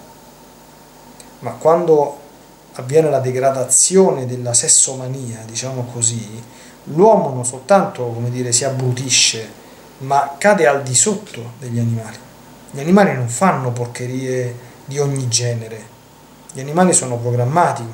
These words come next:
penso lo sappiamo tutti quanti, insomma, compiono gli atti sessuali a scopo, non lo sanno, ma sono programmati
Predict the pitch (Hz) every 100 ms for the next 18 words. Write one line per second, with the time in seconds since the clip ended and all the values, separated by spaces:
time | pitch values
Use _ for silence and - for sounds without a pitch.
0 | 110 120 117 120 117 127 123 123 117 127
1 | 175 151 - 117 117 113 110 113 - -
2 | - - - - - 131 127 127 131 151
3 | - 127 120 - 180 156 117 - - 131
4 | 120 117 135 131 131 185 165 127 123 120
5 | 127 127 135 160 160 135 - 180 226